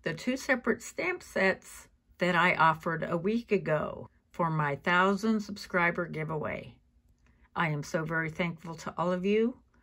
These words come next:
and let's get started. The first one will be the Jars of Love set. Okay, we have six unique comments, looks like. Let's push start and see who we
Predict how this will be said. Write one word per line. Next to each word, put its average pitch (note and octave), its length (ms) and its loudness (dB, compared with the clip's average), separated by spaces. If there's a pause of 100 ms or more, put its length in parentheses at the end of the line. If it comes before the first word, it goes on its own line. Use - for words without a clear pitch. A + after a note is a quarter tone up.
(720)
and D#3+ 380 -4
let's D3+ 280 -6
get F3+ 240 -4
started. F#3 560 0 (600)
The D#3 100 -6
first F#3+ 360 -2
one C4+ 240 2
will G#3 160 4
be F3+ 220 0
the F#3+ 200 0
Jars E3 520 2
of G3+ 160 -2
Love C3+ 260 0
set. - 600 -6 (880)
Okay, G#3+ 680 -2 (140)
we G#3+ 200 0
have D3 360 0 (380)
six - 340 -4
unique A3+ 420 2
comments, F3 600 -2
looks C#3+ 340 -8
like. F#3+ 560 -2 (1120)
Let's D3+ 340 -4
push - 440 -6
start - 460 6 (1500)
and F3+ 220 -6
see G3 300 -2
who G3 260 -2
we G#3 200 -2